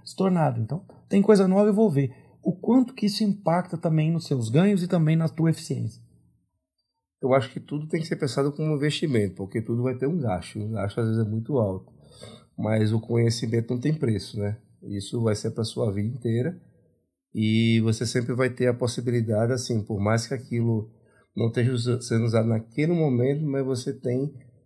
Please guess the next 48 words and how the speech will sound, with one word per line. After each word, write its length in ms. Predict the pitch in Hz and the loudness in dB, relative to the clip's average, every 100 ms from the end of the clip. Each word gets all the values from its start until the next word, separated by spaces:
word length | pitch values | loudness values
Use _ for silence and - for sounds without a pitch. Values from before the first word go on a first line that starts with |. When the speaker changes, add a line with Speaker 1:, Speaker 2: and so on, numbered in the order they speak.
| _ _ | _ _
Speaker 2:
como 260 | - 131 | -6 -2
até 240 | 127 120 175 | -2 0 0
passar 340 | 180 160 165 | 0 -2 0
pro 100 | 156 | -2
paciente, 480 | 165 156 156 127 117 | -2 -2 0 -2 0
"Olha, 320 | 123 107 98 - | 0 0 -4 -10
a 60 | - | -10
gente 220 | 104 113 | -10 -10
tem 200 | 117 117 | -4 0
essa 200 | 139 139 | 0 -2
opção, 460 | 151 - 127 127 - - _ _ | -8 -4 -2 -2 -4 -18 _ _
essa 160 | 110 113 | -8 -6
opção 280 | 117 - 120 | -6 -4 -2
é 80 | 104 | -4
feita, 680 | - 131 135 - 143 123 - _ _ _ - | -4 -4 -4 -2 -2 -2 -8 _ _ _ -6
é, 840 | 107 113 113 110 107 107 104 104 | 0 2 4 2 2 0 0 -4
já 180 | 95 110 | -2 2
é 80 | 120 | 2
feita 320 | 113 120 117 | 0 -2 -4
em 60 | 117 | -2
outros 160 | 117 - | -2 -2
países, 320 | 131 123 127 | -2 0 -2
só 120 | 123 123 | -4 -6
que 120 | 127 | -4
no 120 | 123 | -2
Brasil 320 | 117 117 113 | 0 2 2
ainda 160 | 117 117 | 0 0
não 80 | 120 | 0
tá 140 | 123 | -2
regulamentado, 880 | 127 127 131 135 120 120 120 139 180 - - _ _ | -2 -2 -2 -2 -2 -2 0 -2 -6 -12 -20 _ _
né? 260 | - 120 117 | -2 -2 0
Infelizmente, 520 | 127 143 135 120 117 | -2 2 4 4 4
a 40 | 117 | 2
gente 100 | 113 | -2
não 140 | 143 | -4
consegue 340 | 147 123 131 | -4 -4 -6
fazer 320 | 123 127 113 117 | -4 -2 -2 -2
isso 140 | 113 | -4
aqui, 180 | 120 139 | -4 -2
mas 260 | 143 147 - | 0 -2 0
tem 100 | 135 | -2
essa 180 | 123 | -2
opção." 300 | 135 - 135 117 - - | -6 -6 -10 -10 -18 -10
Então, 280 | 113 151 - | -2 -2 0
até 640 | 127 123 - 170 196 185 - _ _ _ | 0 0 -2 2 2 2 -4 _ _ _
o 180 | - 131 | -6 -6
que 240 | - - 185 | -6 -4 -2
você, 760 | 165 170 160 - 131 120 107 | 0 0 -2 0 2 2 0